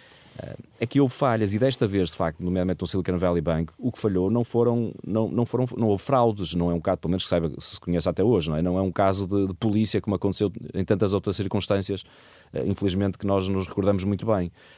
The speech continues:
Eh, não foi uma falha grave de gestão, não foi uma irresponsabilidade dos seus gestores. Portanto, tudo foi feito, eh, dentro da, da absoluta normalidade e, e caucionado como tendo sido uma atitude correta por parte da gestão do banco.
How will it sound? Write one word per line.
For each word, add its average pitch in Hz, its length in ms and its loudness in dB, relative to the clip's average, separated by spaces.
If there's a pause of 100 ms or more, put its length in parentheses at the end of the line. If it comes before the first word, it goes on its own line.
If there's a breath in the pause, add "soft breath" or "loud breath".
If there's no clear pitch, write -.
(160 loud breath)
Eh, 64 240 -6 (300)
não 110 180 4
foi 101 180 2
uma 104 120 4
falha 101 380 0
grave 98 260 2
de 95 100 -4
gestão, 117 480 2
não 95 140 2
foi 92 160 -2
uma 95 160 2
irresponsabilidade 98 960 2
dos 98 160 -2
seus 104 160 2
gestores. 120 640 2 (400 loud breath)
Portanto, - 260 -2
tudo 165 180 4
foi 139 140 4
feito, 131 580 2
eh, 139 320 0
dentro 139 300 4
da, 139 200 4
da 131 160 2
absoluta 131 300 2
normalidade 127 840 4
e, 101 340 0
e 78 60 -8
caucionado 110 600 4
como 120 200 -2
tendo 117 180 2
sido 120 220 2
uma 120 160 2
atitude 117 320 -2
correta 117 360 0
por - 120 -16
parte 110 220 -2
da 117 60 2
gestão 113 220 0
do 117 80 2
banco. 104 400 -2